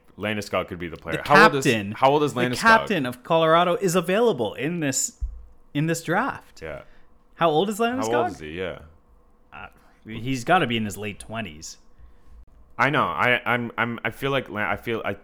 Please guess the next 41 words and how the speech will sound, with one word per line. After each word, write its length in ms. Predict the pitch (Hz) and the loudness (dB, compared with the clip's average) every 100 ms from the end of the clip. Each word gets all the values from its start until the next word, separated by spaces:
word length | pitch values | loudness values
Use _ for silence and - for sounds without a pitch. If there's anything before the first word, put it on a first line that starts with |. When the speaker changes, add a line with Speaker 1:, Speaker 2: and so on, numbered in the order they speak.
| - | -12
Speaker 1:
maybe 320 | 98 104 117 | -10 -6 -6
just 280 | 107 92 107 | -6 -10 -6
'cause 160 | 113 95 | -4 -4
he's 160 | 98 | -6
a 40 | 80 | -4
captain, 420 | 87 87 120 120 | 0 2 0 -4
but 140 | 95 | -2
I 60 | 85 | -2
think 260 | - 104 - | -4 -8 -8
he's 160 | 87 | -8
a 80 | 87 | -6
little 220 | 85 82 | -6 -6
bit 100 | 78 | -6
older. 400 | 90 85 60 - - _ - | -8 -10 -14 -20 -20 _ -18
Is 100 | 78 | -14
he 40 | |
not? 260 | 80 90 147 - _ _ _ _ _ - _ _ - | -8 -8 -8 -14 _ _ _ _ _ -20 _ _ -10
Speaker 2:
No, 160 | 120 107 | -8 -4
he's 420 | 123 127 113 - | -2 0 -2 -6
twenty-nine. 540 | - 139 117 92 80 - _ _ _ _ _ - | -4 -4 -2 -4 -10 -14 _ _ _ _ _ -2
Speaker 1:
Oh, 100 | 107 | -2
that's 140 | 92 | 0
it. 260 | 120 104 - _ - | -2 -4 -8 _ -18
Speaker 2:
Yeah. 200 | 95 87 - - _ _ _ - | -16 -16 -20 -20 _ _ _ -12
He 40 | 113 | -12
was 80 | |
born 240 | 98 123 117 | -8 -6 -4
in 80 | 104 | -4
nineteen 300 | 104 - 98 | -8 -10 -10
ninety-two. 360 | 90 - 90 - - - - - | -10 -12 -14 -16 -20 -20 -16 -6
I 100 | 151 | -4
still 240 | - 240 | 2 2
think, 320 | 220 185 151 | 4 2 2
you 60 | 123 | 2
know, 180 | 120 117 | 2 2
like, 200 | 117 - | -2 -4
if 200 | 160 175 | -8 -2
you're 120 | 202 | 0
going 200 | 202 202 | 2 0
to 60 | 160 | -2
build 500 | 110 220 233 262 | -2 0 2 2